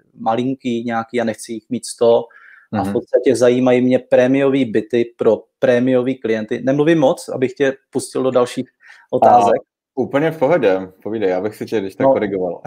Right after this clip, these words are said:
Speaker 1: jo, tak když jak mě
Speaker 2: <laughs>
Speaker 1: koriguj, jo, protože já se fakt jsem schopný jako rozmluvit. Je potřeba si uvědomit, že nájemníci před rokem dva tisíce devatenáct a po roce dva tisíce devatenáct jsou úplně jiný, jo.
Speaker 2: Mhm.
Speaker 1: Když někdo šel do nájmu před pěti lety třeba.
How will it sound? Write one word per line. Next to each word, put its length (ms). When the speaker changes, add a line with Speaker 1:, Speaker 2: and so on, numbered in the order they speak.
Speaker 1:
jo, 180
tak 100
když 180
jak 100
mě 120
Speaker 2:
<laughs> 40
Speaker 1:
koriguj, 380
jo, 120
protože 260
já 60
se 160
fakt 180
jsem 140
schopný 280
jako 220
rozmluvit. 460
Je 100
potřeba 300
si 160
uvědomit, 440
že 180
nájemníci 580
před 200
rokem 280
dva 140
tisíce 420
devatenáct 720
a 60
po 140
roce 240
dva 120
tisíce 420
devatenáct 500
jsou 120
úplně 680
jiný, 340
jo. 180
Speaker 2:
Mhm. 120
Speaker 1:
Když 360
někdo 240
šel 240
do 100
nájmu 380
před 320
pěti 240
lety 260
třeba. 440